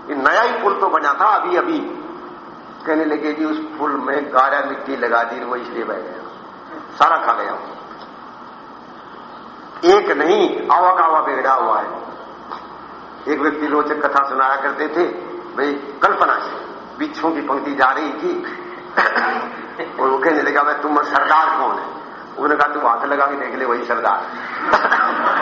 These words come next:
<laughs> एक से एक बिच्छू बना बैठा, ये कहता, "मुझे सत्संग में लज्जा आती है।"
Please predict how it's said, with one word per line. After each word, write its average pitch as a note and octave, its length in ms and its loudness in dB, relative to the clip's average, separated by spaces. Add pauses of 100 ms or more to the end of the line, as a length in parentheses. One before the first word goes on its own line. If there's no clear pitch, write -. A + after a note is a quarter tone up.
(4000)
<laughs> - 0 -
एक C#4 280 4
से D4 160 6
एक C4+ 180 0
बिच्छू A#3 260 0
बना B3 200 6
बैठा, A3+ 380 4
ये A3+ 220 4
कहता, A3 260 4
"मुझे G3+ 220 2
सत्संग F#3+ 300 0
में F3+ 80 2
लज्जा C#3 280 0
आती - 220 -2
है।" - 160 -12